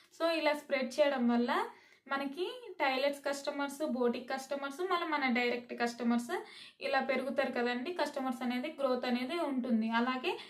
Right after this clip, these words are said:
మీకు ఒకవేళ సోషల్ మీడియా ఉంటే సోషల్ మీడియాలో కూడా స్ప్రెడ్ చేసుకోండి,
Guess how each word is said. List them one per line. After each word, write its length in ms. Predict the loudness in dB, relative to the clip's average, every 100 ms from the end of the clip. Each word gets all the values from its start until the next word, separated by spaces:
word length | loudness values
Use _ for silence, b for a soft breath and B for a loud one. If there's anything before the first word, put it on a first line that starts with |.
| B B
మీకు 220 | -6 8 8
ఒకవేళ 300 | 10 8 6
సోషల్ 480 | 8 8 8 2
మీడియా 340 | 2 2 2 2
ఉంటే 240 | 0 -4
సోషల్ 380 | 0 2 2 -2
మీడియాలో 400 | 0 2 2 2
కూడా 180 | 2 0
స్ప్రెడ్ 400 | -2 -4 -2 0
చేసుకోండి, 640 | -2 0 2 2 2 0